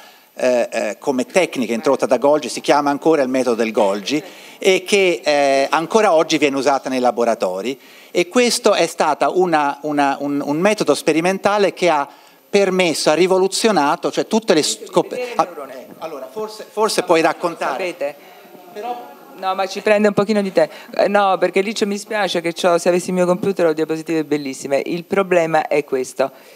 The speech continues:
Speaker 2: Ehm, allora, vediamo di dirla rapidissimamente. Dunque, il, ad un certo punto, nel milleottocentotrentotto e trentanove, è stata introdotta la teoria cellulare, ok? E questa è stata introdotta da Schleiden, Botanico, Schwann,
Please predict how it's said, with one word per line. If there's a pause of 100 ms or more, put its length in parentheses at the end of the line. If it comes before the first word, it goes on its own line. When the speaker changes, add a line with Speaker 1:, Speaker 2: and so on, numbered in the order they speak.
(460)
Speaker 2:
Ehm, (160)
allora,
vediamo
di
dirla
rapidissimamente. (300)
Dunque,
il,
ad
un
certo
punto,
nel
milleottocentotrentotto
e
trentanove, (460)
è
stata
introdotta
la
teoria
cellulare,
ok?
E
questa
è
stata
introdotta
da
Schleiden,
Botanico,
Schwann,